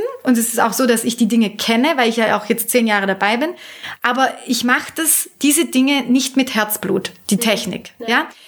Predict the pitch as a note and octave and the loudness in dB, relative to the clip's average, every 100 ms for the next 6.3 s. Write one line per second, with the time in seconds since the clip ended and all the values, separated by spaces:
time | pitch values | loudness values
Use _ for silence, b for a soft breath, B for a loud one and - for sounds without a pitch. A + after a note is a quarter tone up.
0 | B B C4+ C#4+ A3+ B3 B3 C4 D4+ D4 | B B 0 0 2 0 2 2 0 0
1 | - C#4 B3+ - A#3+ C4+ D4+ - A#3 A3 | 0 2 2 0 -2 -2 -2 -4 -2 -2
2 | A3 B3+ G4 - D4 D4 F4 B3+ - B3 | 0 0 0 -4 0 0 0 -6 -2 -2
3 | C4 - C4 - B3+ A#3+ A#3 G3+ G#3 C#4 | -2 -4 -4 0 0 0 -2 0 2 2
4 | F4 C#4+ C4 A#3+ B3 D#4 - C#4+ D4 C4 | 0 0 2 2 2 2 2 0 0 0
5 | B3+ A#3+ A3+ G3+ G#3+ G3+ - F#3 F3+ F#3 | 2 2 0 0 -2 -2 0 0 2 2
6 | F#3+ B3 - | 2 0 0